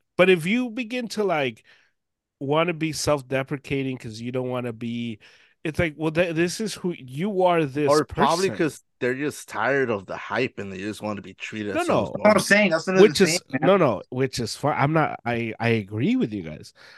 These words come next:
Speaker 1: My whole point is just be truthful. Just be who you are, because there's nothing prideful about that. It's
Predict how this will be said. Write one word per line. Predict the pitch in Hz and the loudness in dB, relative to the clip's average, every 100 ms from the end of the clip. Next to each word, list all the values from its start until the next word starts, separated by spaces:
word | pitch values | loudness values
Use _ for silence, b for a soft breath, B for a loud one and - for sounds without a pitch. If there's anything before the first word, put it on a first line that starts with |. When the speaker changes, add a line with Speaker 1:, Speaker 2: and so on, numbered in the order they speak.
| b | b
Speaker 1:
My | 120 147 240 | 0 4 6
whole | 202 | 4
point | 160 156 143 127 - | 4 4 4 2 -2
is | 123 120 113 104 - _ _ _ _ _ _ _ _ _ _ _ _ _ _ - | 0 0 -2 -4 -12 _ _ _ _ _ _ _ _ _ _ _ _ _ _ -18
just | 117 180 202 | 0 0 2
be | - 190 | 0 -2
truthful. | 139 - - 170 349 - - 104 76 | -2 -12 -4 0 0 -2 -8 -8 -6
Just | 107 160 - | 0 2 2
be | 185 175 147 - _ _ - | -4 -4 -4 -10 _ _ -10
who | 123 202 | -2 0
you | 160 113 110 | 0 -2 0
are, | 143 285 95 73 - | 0 0 -2 -6 -6
because | 131 151 143 120 b b b b b _ | 0 4 4 2 b b b b b _
there's | 160 165 - - _ _ _ _ _ _ _ _ _ - | 2 2 0 -12 _ _ _ _ _ _ _ _ _ -6
nothing | 139 165 214 - 160 | 0 2 2 0 -6
prideful | - 127 151 208 - 143 | -6 -2 0 0 0 -4
about | 110 101 - | -2 -4 -6
that. | 87 - | -12 -4
It's | 139 - | -4 -4